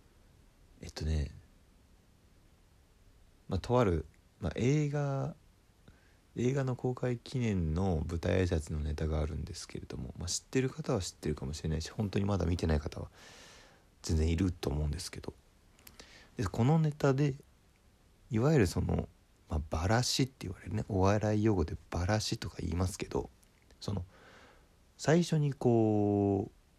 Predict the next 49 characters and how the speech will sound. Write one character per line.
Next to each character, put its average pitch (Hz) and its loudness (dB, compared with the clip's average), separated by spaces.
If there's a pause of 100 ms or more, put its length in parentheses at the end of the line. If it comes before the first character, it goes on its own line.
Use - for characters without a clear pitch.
(1300)
ま 87 -2
あ、 - -2
バ 80 0
ラ 92 0
シ - -4
っ - -20
て - -8
言 90 -2
っ 80 -8
た - -12
ら 92 -8
な 107 -12
ん - -16
か 87 -8
や 80 -2
や 78 0
こ 78 -10
し - -2
い - -16
な。 - -20 (880)
こ - -6
の 113 -2
ネ 120 -2
タ 113 0
で 110 2
言 107 4
う - 0
バ 98 0
ラ 95 0
シ - -4
が 78 0
ち - -12
ょ - -
っ - -20
と - -6
や 80 0
や 78 0
こ - -6
し - -10
い 87 -6
ん 85 -6
で 85 -16
す - -20
け - -20
ど。 - -14 (840)
ま 104 -4
あ、 - -12
ま 98 -2
あ、 - -12